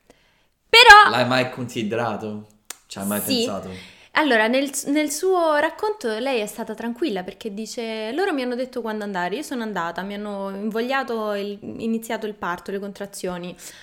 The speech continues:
Speaker 1: Eh, poi mi hanno fatto l'epidurale, da lì non ho sentito molto, ho spinto, tutto a posto, e poi dopo un paio di giorni sono tornata a casa."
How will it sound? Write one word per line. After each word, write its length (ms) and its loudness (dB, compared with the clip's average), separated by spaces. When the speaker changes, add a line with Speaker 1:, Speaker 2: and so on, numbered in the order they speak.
Speaker 1:
Eh, 160 -6
poi 200 2
mi 80 4
hanno 120 0
fatto 280 -6
l'epidurale, 880 0
da 180 -6
lì 200 -2
non 160 -4
ho 80 -8
sentito 440 -8
molto, 340 -4
ho 20 -2
spinto, 480 -6
tutto 220 -10
a 40 -12
posto, 520 -12
e 40 -6
poi 460 -2
dopo 200 -4
un 160 -6
paio 200 -6
di 120 -8
giorni 280 -4
sono 200 -8
tornata 340 -8
a 40 -14
casa." 380 -14